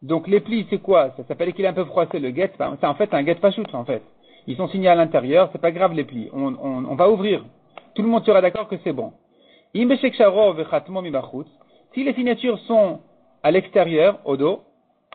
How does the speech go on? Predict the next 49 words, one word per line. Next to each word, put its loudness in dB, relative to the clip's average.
au -6
verso, 0
et 2
que 0
le 4
guet, 2
il -8
est 0
bien -2
plié, -4
alors 2
kolam 2
amodeh, -4
sheno -4
yachol 2
lasoto 0
pachout. -4
Tout -12
le -8
monde -4
sera 4
d'accord 0
qu'il -12
ne -8
va -2
pas 0
le 0
rendre 0
un 0
pachout, 0
parce -8
qu'ils -14
sont -12
au -4
dos. 0
Alors, 4
dans -2
quel 2
cas 2
se -8
trouve -6
la 4
machloket ? -4
Et -4
la 2
ken 2
anan -4
kaemin. -6
De -4